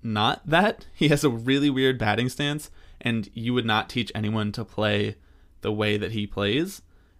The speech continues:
And it's so, like, anti-Cardinals in that way. Even, like, some of their, you know, more fun mainstays, like Yadi, he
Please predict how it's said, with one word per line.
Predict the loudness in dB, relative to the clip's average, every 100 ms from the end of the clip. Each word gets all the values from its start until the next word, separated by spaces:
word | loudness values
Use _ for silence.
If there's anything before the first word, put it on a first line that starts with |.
| _
And | -4 -2 -4 -8
it's | -12
so, | -4 0 2
like, | 2 0
anti-Cardinals | -4 -4 -4 0 0 0 -2 -4
in | -4
that | -4 -2
way. | -4 -2
Even, | -2 0
like, | 2 0
some | 0 -2
of | 0
their, | 2 2 0 -14 _ _ -20 -20 _
you | -2
know, | 0
more | 0 0 -2
fun | -2 -2 0
mainstays, | 0 -2 -2 -4 -6 -4
like | -6
Yadi, | -4 0 2 0 -4 -8 -12
he | -6 -6 -6